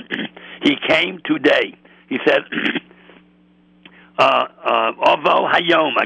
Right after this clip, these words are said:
came today." Well, of course he came today. And that's what he said. She met Rivka. He said, "He didn't come there yesterday." <clears throat> What means "I came today"? There's a special meaning. A big, big, big, big, big nace happened to him, and that's in the word,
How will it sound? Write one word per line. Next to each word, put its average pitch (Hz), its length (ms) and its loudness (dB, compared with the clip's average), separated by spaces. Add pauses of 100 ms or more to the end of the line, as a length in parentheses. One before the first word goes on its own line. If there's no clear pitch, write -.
came 156 260 -2
today." 131 460 0 (280)
Well, 147 120 2
of 143 80 -2
course 247 220 0
he - 60 -6
came 127 240 -2
today. 110 360 -2 (380)
And 107 160 -2
that's 139 200 -2
what 143 140 0
he 123 120 -2
said. 123 200 0
She 131 80 -4
met 123 200 0
Rivka. - 480 -4 (280)
He - 120 -20
said, 123 80 2
"He 110 60 0
didn't 170 240 0
come 147 180 0
there 143 140 2
yesterday." 151 640 0 (380)
<clears throat> - 420 -4 (280)
What 170 200 2
means 190 280 0
"I 147 100 4
came 156 320 -2
today"? 117 420 -2 (920)
There's 123 160 0
a 117 120 -4
special 143 280 0
meaning. 131 380 -4 (300)
A - 80 -2
big, 190 400 0
big, 151 300 -2
big, 151 280 -2
big, 139 280 -2
big 131 220 -2
nace 135 320 0
happened 123 320 -2
to 101 100 0
him, 120 180 -2 (280)
and 95 160 0
that's 147 280 2
in 139 140 -2
the 135 80 -4
word, 131 380 0